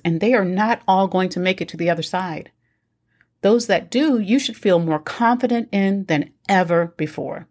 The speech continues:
And that confidence can propel you to living out your purpose at the highest levels. That's an opportunity and an invitation to step into your purpose in a bigger, more broadly reaching way. And fourth,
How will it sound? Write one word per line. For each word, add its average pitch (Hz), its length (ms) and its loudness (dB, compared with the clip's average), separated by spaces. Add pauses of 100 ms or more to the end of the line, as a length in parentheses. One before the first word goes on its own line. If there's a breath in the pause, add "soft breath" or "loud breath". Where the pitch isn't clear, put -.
(540)
And 175 160 2
that 247 180 2
confidence 233 500 -2
can 165 160 0
propel 285 500 0
you 165 180 0
to - 140 -8
living 220 340 0
out - 180 2
your 156 100 0
purpose 180 640 -2 (260)
at 185 100 -8
the 170 60 -4
highest 147 460 -2
levels. - 420 -14 (720)
That's 214 160 0
an 180 80 -2
opportunity 202 920 -2
and 160 140 -2
an 151 100 -4
invitation 151 720 -2
to 143 100 -10
step 196 320 -6
into 196 160 0
your 170 140 4
purpose 165 400 -2
in 156 120 0
a 147 60 2
bigger, 165 480 2
more 151 180 -2
broadly 160 500 2
reaching 147 440 -2
way. 147 260 -4 (1080)
And 240 160 2
fourth, 220 460 0